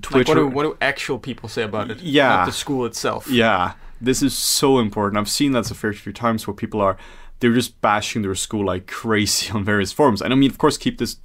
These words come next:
Speaker 2: take this with a grain of salt as well. But I've seen this, particularly with the more expensive schools, that a lot of them are fairly,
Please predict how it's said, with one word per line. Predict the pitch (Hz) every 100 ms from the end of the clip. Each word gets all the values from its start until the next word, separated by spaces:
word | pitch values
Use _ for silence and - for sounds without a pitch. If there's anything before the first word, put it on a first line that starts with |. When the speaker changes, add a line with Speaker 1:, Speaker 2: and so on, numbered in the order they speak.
| -
Speaker 2:
take | 120
this | 117
with | 107
a | 95
grain | 107 101
of |
salt | - - 110 -
as | 101
well. | 131 113 - - - - -
But | 117 - - -
I've | 110
seen | - 139
this, | 131 101 - -
particularly | - - 120 110
with |
the | 98
more | 101 101
expensive | 98 - 101 110
schools, | - - 117 -
that | - 90 - - - - - -
a | -
lot | 101 120
of | 170
them | 165 -
are | 110 120 113 - -
fairly, | - - 117 156 165 127 107